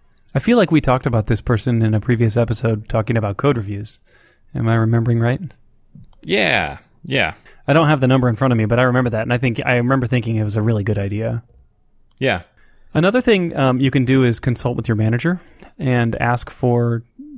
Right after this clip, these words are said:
Speaker 1: tips and tricks, because sometimes, depending on your company, uh, organizationally, it might be hard to figure out the right vehicle and the right audience for communicating your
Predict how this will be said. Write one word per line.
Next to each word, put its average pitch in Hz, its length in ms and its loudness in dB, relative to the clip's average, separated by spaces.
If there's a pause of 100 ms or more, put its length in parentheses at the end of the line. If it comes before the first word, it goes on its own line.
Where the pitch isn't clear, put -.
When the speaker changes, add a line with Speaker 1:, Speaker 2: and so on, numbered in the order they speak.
Speaker 1:
tips - 240 -4
and 117 100 -2
tricks, - 460 -6
because 135 440 0
sometimes, 165 560 0
depending 151 320 -2
on 131 100 2
your 117 80 0
company, 120 680 -2
uh, 120 320 0
organizationally, 135 1000 0
it 131 120 -2
might 135 240 -2
be 120 300 0
hard 127 480 -2
to 110 80 -6
figure 127 340 0
out 120 160 0
the 113 100 -2
right 120 320 0 (100)
vehicle 117 720 -2 (400)
and 151 220 2
the 117 60 -2
right 131 180 2
audience 117 580 -2 (220)
for 117 260 -4
communicating 107 640 -4
your 98 240 -10